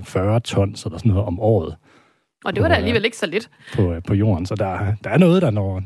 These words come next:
Speaker 1: når ned.
Speaker 2: Der når ned. Og så hedder det en meteor.
Speaker 1: Så hedder det en meteor.
Speaker 2: Og så er det, øh, en eller anden form for materiale fra
Speaker 1: Ja, det
Speaker 2: rummet.
Speaker 1: kommer, det kommer lidt an på, det er. Det kan både være sten, og nogle er lavet af jern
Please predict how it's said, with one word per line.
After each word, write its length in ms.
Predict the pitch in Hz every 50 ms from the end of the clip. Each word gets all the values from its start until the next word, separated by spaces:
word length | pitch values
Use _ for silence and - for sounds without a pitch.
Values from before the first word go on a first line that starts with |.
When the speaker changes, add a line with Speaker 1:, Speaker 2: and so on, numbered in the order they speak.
| -
Speaker 1:
når 140 | - 123 113
ned. 160 | 113 123 143 135 - - _ _ _ _ _ _ _ _ _ _ _
Speaker 2:
Der 60 | -
når 100 | 208 208
ned. 220 | 208 208 220 220 - -
Og 100 | 208 -
så 120 | - 277
hedder 200 | 240 240 226 202
det 80 | 190 190
en 100 | 185 185
meteor. 480 | 185 180 - - - 214 190 170 - -
Speaker 1:
Så 40 | 135
hedder 120 | 117 117 107
det 80 | 95
en 60 | 85
meteor. 400 | - 110 - - - 113 110 - - _ _ _ _ _
Speaker 2:
Og 80 | - 190
så 100 | - 220
er 140 | 214 208 214
det, 180 | 208 220 202 - 190
øh, 60 | 196
en 140 | 190 185 175 _ _ _ _ _ _ _ _ _ _ _ _ _ _ _ _ _ _ - 262 240 214
eller 80 | 190 190
anden 140 | 190 196
form 180 | - - 202 180
for 100 | - 185
materiale 640 | 185 180 175 - - 190 180 185 185 196 202 185 -
fra 280 | - - - 180 180 165 - _ _ _ _ _ -
Speaker 1:
Ja, 200 | 110 - 202 196
det 80 | 190
Speaker 2:
rummet. 180 | 190 185 196 190
Speaker 1:
kommer, 220 | 175 135 135 135 -
det 80 | 180 -
kommer 180 | 175 147 120
lidt 120 | 110 110 104
an 100 | 117 127
på, 120 | - 120
det 80 | 104 104
er. 180 | - 98 117 139
Det 120 | 160 156
kan 80 | - -
både 180 | - 131 123 117
være 100 | 107 95
sten, 460 | - - - 131 143 143 117 90 80
og 100 | 76 82
nogle 240 | 90 104 120 123 107
er 60 | 85
lavet 220 | 76 80 87 90 90
af 160 | - - -
jern 380 | 165 180 - - - - -